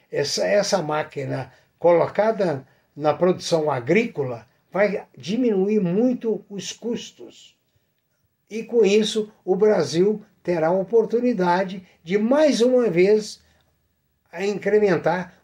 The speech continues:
a sua receita em produtos agropecuários, né?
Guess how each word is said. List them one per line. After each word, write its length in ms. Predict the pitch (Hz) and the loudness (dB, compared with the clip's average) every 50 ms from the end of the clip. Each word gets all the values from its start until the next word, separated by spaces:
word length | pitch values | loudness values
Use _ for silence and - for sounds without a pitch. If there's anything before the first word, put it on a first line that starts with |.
| - | -14
a 40 | 156 | -12
sua 340 | 139 - - 208 202 180 160 | -12 -8 -6 -4 -2 -2 -2
receita 680 | 170 190 - - - - 165 165 170 165 170 185 - - _ _ - | -2 -2 -4 -6 -10 -8 -8 -8 -8 -8 -10 -12 -14 -16 _ _ -4
em 200 | 170 175 190 185 | -2 0 0 0
produtos 760 | 175 180 165 147 139 151 180 175 175 175 170 139 - - - _ _ _ | -2 -2 -2 -2 -2 -2 -2 -4 -4 -6 -12 -12 -14 -16 -20 _ _ _
agropecuários, 1600 | - 156 151 160 165 156 147 165 175 175 170 - _ _ _ _ - 156 156 147 - 147 135 120 - - 82 92 95 95 101 123 | -6 -4 -2 -2 -2 -4 -4 -4 -4 -4 -6 -10 _ _ _ _ -8 -6 -6 -6 -6 -6 -6 -6 -8 -10 -14 -14 -14 -12 -8 -6
né? 220 | 151 160 147 131 | -6 -6 -6 -8